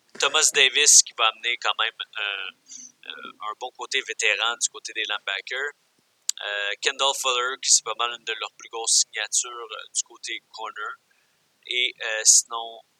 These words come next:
je dirais, euh, c'est le franchise tag de Brandon Scherff. Qu'on, on s'attendait à ce qu'il,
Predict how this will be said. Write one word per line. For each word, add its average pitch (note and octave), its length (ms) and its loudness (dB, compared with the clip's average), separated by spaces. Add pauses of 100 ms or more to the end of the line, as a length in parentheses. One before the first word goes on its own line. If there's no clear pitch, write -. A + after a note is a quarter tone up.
(120)
je - 180 0
dirais, A2 600 -2
euh, B1 800 -12
c'est - 600 2
le A#2 120 -4
franchise A2+ 520 2
tag A2 280 0
de G#2+ 80 -10
Brandon G#2+ 320 -6
Scherff. A2 360 2 (560)
Qu'on, A2+ 200 -4
on B2 80 -6
s'attendait D3+ 360 4
à F3+ 60 4
ce - 120 4
qu'il, B2 140 -14